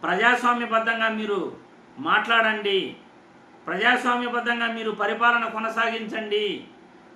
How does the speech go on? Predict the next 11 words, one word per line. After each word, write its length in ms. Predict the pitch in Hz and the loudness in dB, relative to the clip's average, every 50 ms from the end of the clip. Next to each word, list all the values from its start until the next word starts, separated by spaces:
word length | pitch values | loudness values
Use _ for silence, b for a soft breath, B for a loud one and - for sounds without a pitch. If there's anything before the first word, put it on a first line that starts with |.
| - 123 139 | -12 -6 0
రాష్ట్రంలో 600 | 175 202 233 240 - - 262 254 254 254 254 247 | 2 2 2 2 0 -2 -2 0 0 2 2 0
ఇటువంటి 840 | 240 233 233 - 247 233 233 233 226 - 226 220 196 160 131 - - - - - - - - - - - - - - - - - - - - - 127 | 0 -2 -4 -6 -6 -4 -4 -4 -6 -6 -6 -4 -4 -4 -4 -6 -12 -18 -20 -20 -20 -20 -20 -20 -20 -20 -20 -20 -20 -20 -20 -20 -20 -20 -20 -14 -12
విద్వేషాలు 680 | 143 170 175 185 254 262 254 254 254 254 247 247 240 | -10 -8 -4 0 0 2 2 2 2 2 2 2 2
రేగొట్టే 520 | 233 233 240 240 233 233 220 226 233 226 | 2 2 0 0 0 -2 -2 -2 -4 -4
మాటలు, 760 | 220 208 208 208 226 233 226 226 226 233 240 233 - - - - - - - - - - - - - - 131 | -4 -2 0 0 0 0 0 -2 -4 -4 -6 -6 -8 -12 -20 -20 -20 -20 -20 -20 -20 -20 -20 -20 -16 -8 -2
రాజకీయ 500 | 151 170 214 233 233 254 - - 254 240 | 2 2 2 2 0 -2 -4 -2 -2 -2
పార్టీల 500 | 233 - 226 214 233 233 240 247 247 240 | -2 0 2 2 2 2 0 -2 -2 -2
మధ్య 280 | 240 233 226 226 226 214 | -2 -4 -4 -4 -6 -6
కక్షను 520 | 208 - - 220 226 220 - 277 269 262 | -6 -2 0 0 0 2 0 -2 -2 -2
పెంచే 320 | 226 240 240 226 214 233 226 | -2 -2 -2 -2 -4 -4 -4
మాటలు 600 | 214 202 196 208 220 220 220 226 226 226 226 226 | -4 -2 0 0 0 0 -2 -4 -6 -6 -8 -8